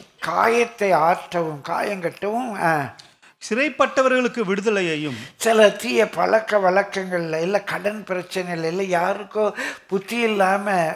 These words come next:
Speaker 1: ஒரு கேரண்டி போட்டு, பிரியமலை ஏதோ ஒரு இதுல சிறைப்பட்டுட்டு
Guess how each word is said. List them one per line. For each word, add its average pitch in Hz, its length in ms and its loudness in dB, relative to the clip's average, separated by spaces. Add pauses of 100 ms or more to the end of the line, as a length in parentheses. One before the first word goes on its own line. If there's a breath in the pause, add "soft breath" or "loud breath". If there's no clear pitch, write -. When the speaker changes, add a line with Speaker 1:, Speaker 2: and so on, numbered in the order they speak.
Speaker 1:
ஒரு 151 220 0
கேரண்டி 175 580 2
போட்டு, 160 320 -4 (800 loud breath)
பிரியமலை 208 460 4
ஏதோ 196 240 -2
ஒரு 254 160 2
இதுல 220 240 0
சிறைப்பட்டுட்டு 196 760 -4